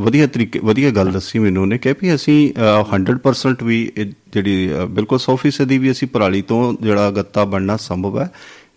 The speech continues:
ਪਰ ਉਹਦੇ ਵਿੱਚ ਕੀ ਹੈ ਕਿ ਸਰਕਾਰ ਸਾਨੂੰ ਜਿਹੜਾ ਪੋਲਿਊਸ਼ਨ ਕੰਟਰੋਲ ਬੋਰਡ ਆ ਉਹ ਸਾਨੂੰ ਆਗਿਆ ਨਹੀਂ ਦਿੰਦਾ।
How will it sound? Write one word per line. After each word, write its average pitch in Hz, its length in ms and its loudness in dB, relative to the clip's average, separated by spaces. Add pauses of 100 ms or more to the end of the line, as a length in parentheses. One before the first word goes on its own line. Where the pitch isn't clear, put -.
ਪਰ 143 100 4
ਉਹਦੇ 160 180 4
ਵਿੱਚ 165 200 0
ਕੀ 156 120 0
ਹੈ 156 40 2
ਕਿ 165 120 0
ਸਰਕਾਰ 110 520 0
ਸਾਨੂੰ 123 380 0
ਜਿਹੜਾ 110 160 0
ਪੋਲਿਊਸ਼ਨ 117 400 -2
ਕੰਟਰੋਲ 117 380 -2
ਬੋਰਡ 113 280 2
ਆ 117 40 6
ਉਹ 127 200 0
ਸਾਨੂੰ 131 360 0
ਆਗਿਆ 120 280 2
ਨਹੀਂ 127 160 4
ਦਿੰਦਾ। 95 340 -4